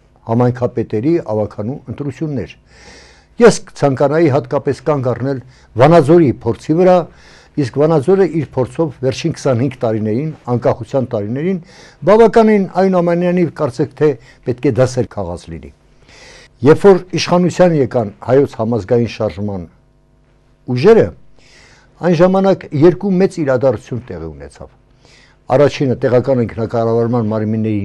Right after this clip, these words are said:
նստաշրջանների գումարումն էր, որոնցում մենք ունեինք ընտրված պատգամավորներ,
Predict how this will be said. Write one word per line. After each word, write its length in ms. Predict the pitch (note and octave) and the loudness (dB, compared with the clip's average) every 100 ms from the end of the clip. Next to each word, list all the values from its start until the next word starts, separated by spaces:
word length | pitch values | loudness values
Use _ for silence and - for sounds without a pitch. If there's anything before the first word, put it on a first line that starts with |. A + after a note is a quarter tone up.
| A2 | -4
նստաշրջանների 960 | A#2+ D3 B2 C#3 F#2+ C3 B2 A#2+ G#2+ E2+ - _ _ _ _ _ _ _ G2+ | -2 -2 0 -4 0 0 2 0 -2 -6 -14 _ _ _ _ _ _ _ -4
գումարումն 480 | A#2 A2+ G2+ G2+ C#3 | 0 0 0 -2 -2
էր, 120 | E3+ - _ _ _ _ _ _ _ _ _ - | -4 -6 _ _ _ _ _ _ _ _ _ -4
որոնցում 440 | A#2+ B2 B2 C3 A#2+ | 0 0 0 0 0
մենք 160 | G#2+ | -2
ունեինք 340 | A2 A2 G2 - _ _ - | -6 -6 -8 -12 _ _ -14
ընտրված 400 | G#2+ A2 G2 F#2 - | -10 -6 -6 -8 -8
պատգամավորներ, 720 | G2 F#2+ C3 C3+ D3+ D3 F#3+ | -8 -2 -2 0 -2 -2 -4